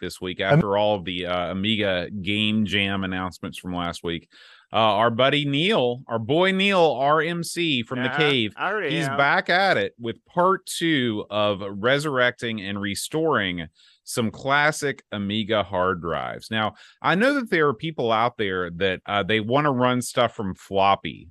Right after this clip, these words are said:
Speaker 1: all the
Speaker 3: Yeah.
Speaker 1: time. I think our, our, our, our buddy Paco Take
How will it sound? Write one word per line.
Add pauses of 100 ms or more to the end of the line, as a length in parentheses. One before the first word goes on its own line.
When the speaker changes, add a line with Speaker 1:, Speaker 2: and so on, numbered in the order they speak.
Speaker 1:
all
the
Speaker 3:
Yeah.
Speaker 1:
time.
I
think
our,
our,
our,
our
buddy
Paco
Take